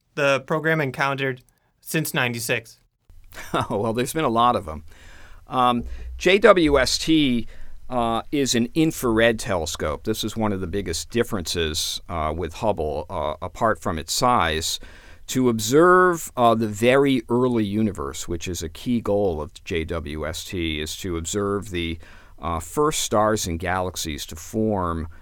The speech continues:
Speaker 2: uh, after the Big Bang. Those primordial objects, uh, emit their light in the U V part of the spectrum where Hubble is designed to observe. However, uh, that,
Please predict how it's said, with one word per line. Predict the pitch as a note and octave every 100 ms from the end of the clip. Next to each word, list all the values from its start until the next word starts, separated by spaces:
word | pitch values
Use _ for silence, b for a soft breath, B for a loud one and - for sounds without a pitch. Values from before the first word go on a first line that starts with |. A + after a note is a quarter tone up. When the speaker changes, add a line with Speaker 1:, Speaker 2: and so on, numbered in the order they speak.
| b b b -
Speaker 2:
uh, | A2 D#2+ D#2
after | G2+ G2+ - F#2
the | D#2+
Big | E2 D#2
Bang. | F2+ E2 C2+ G#1+ - b b b b
Those | - B2+ D#3 F3
primordial | - - C3+ A#2+ B2+ D3 C3 A2 G2
objects, | A2+ A#2+ A#2+ G2+ E2 - - - b b b -
uh, | G2 -
emit | A#2+ A2 D3+ E3
their | - A#2 G#2
light | F#2+ A#2 G#2+ F#2+ -
in | G2+
the | F#2+
U | G2 B2 B2
V | A2 B2+ F#2+
part | G2+ F2+
of | E2+
the | D#2
spectrum | - G#2+ G2+ - C#2+ D#2
where | E2
Hubble | - A2+ A2 F#2 D#2
is | F2 D#2
designed | - E2 F#2 F2+ F2+
to | F2+
observe. | D#2 - A2 G#2 B1+ C2 - b b b
However, | A#2 D3 D3+ A2 G#2 B B B
uh, | - A2+ G#2+ G#2+ -
that, | G2 A2 B2+ D3 -